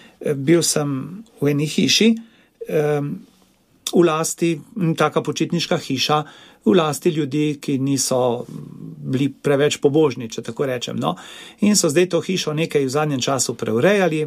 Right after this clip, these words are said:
jaz sem bil v njej še po kar dolgem času, eh, in zanimivo, da sem v tej hiši na, eh, takem častnem mestu zagledal križ, ki ga prej tam ni bilo.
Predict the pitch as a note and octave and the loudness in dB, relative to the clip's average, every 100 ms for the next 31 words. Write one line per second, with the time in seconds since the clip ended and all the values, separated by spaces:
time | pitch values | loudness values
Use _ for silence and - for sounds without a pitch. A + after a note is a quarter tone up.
0 | D#3 D3+ - C3 C3+ D3 C#3+ A#2 - C3 | -4 -6 -6 -4 -2 -2 -2 -2 -4 -6
1 | A#2+ B2 C#3 C#3 C3+ B2 A#2 - F3+ F#3 | -4 -2 0 0 -2 -4 -2 0 2 0
2 | F3+ - - - - - D#3+ G3 G3+ G#3+ | -2 -6 -20 -20 -20 -6 -4 2 4 4
3 | D#3+ D3+ E3 G#3+ F#3 D3 - D#3+ C#3+ C3+ | 2 0 2 2 0 -2 -4 -4 -4 0
4 | F#3+ F3+ E3+ D#3+ E3 C#3 C#3 C#3+ - _ | 0 0 -2 -2 0 0 0 -2 -8 _
5 | _ _ _ - - - - D#3+ D#3 D#3+ | _ _ _ -10 -2 -2 0 -2 0 0
6 | C#3 C3 - _ - D#3+ F3+ F#3 F#3 E3 | 0 -6 -14 _ -4 0 0 2 0 2
7 | D3 D3+ - C#3+ C#3 D#3 D#3+ C3 F#3 F3 | 0 0 0 0 2 2 2 0 0 -2
8 | - C3+ B2+ A#2+ D#3 D3+ D#3 C#3 C#3 D3+ | -2 -4 -4 0 0 2 0 0 -2 -2
9 | C#3+ D#3 C3 | 2 2 2